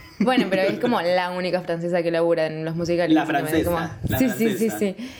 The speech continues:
Speaker 1: Em,
Speaker 2: sí.
Speaker 1: que está bien ella, o sea
Speaker 2: Sí, es, es, es, es,
Speaker 1: qué sé
Speaker 2: está
Speaker 1: yo.
Speaker 2: bien, está bien.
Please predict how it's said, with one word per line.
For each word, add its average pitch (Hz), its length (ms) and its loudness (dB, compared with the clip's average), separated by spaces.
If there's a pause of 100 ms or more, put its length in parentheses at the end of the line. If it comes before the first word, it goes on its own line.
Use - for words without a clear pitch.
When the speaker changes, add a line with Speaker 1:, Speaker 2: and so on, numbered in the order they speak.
(340)
Speaker 1:
Em, 180 600 0
Speaker 2:
sí. - 60 -14 (760)
Speaker 1:
que - 80 -4
está 254 220 4
bien 180 440 0
ella, 156 340 -4
o 151 40 -10
sea 151 600 -6
Speaker 2:
Sí, 196 440 -2
es, 277 140 0
es, 165 640 0
es, - 200 -10
es, - 260 -8
Speaker 1:
qué 247 120 2
sé - 120 -4
Speaker 2:
está 151 220 0
Speaker 1:
yo. 107 80 -2
Speaker 2:
bien, 101 280 -2 (120)
está 135 160 -4
bien. 117 300 -6